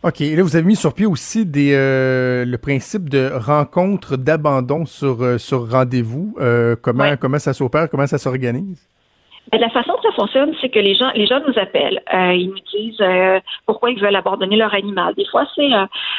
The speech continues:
Speaker 2: un chat errant dont ils s'occupent depuis longtemps. La, le chat, la chatte vient donner naissance à des chatons. Euh, dans d'autres cas,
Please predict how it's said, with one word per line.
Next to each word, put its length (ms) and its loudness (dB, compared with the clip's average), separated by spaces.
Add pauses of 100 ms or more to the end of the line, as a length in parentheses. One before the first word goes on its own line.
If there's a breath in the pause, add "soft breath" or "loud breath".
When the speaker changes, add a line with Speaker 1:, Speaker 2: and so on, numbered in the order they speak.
(100)
Speaker 2:
un 140 0
chat 320 0
errant 280 0
dont 220 0
ils 80 -10
s'occupent 400 -4
depuis 260 -2
longtemps. 540 2
La, 440 2 (140)
le 100 2 (160)
chat, 440 2
la 140 0
chatte 260 -2
vient 160 2
donner 180 0
naissance 380 -2
à 80 0
des 100 -2
chatons. 480 0 (540 loud breath)
Euh, 420 2
dans 160 -2
d'autres 220 -2
cas, 160 0